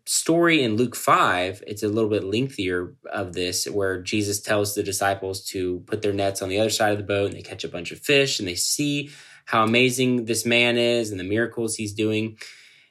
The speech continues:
And so they have this initial amazement. And I want to talk about that for us, is that if you are a follower of Christ,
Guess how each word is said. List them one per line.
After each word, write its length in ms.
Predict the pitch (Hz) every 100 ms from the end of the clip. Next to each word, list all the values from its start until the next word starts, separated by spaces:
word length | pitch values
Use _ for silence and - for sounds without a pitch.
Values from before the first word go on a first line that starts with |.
| -
And 120 | 117
so 560 | 113 123 117 113 107 -
they 540 | 117 117 127 131 131 123
have 280 | 156 202
this 200 | 170 135
initial 600 | - 110 120 135 - 135 -
amazement. 1000 | 101 95 92 90 90 - 78 62 - -
And 140 | 104
I 80 | 110
want 240 | 139 151
to 60 | 127
talk 160 | 113 104
about 280 | 98 95 101
that 260 | 95 87
for 120 | 95
us, 360 | 117 98 98 -
is 160 | 98 95
that 200 | 95 87
if 140 | -
you 140 | 131
are 160 | 135 113
a 60 | 101
follower 380 | 101 98 98 90
of 120 | -
Christ, 540 | - 101 95 - -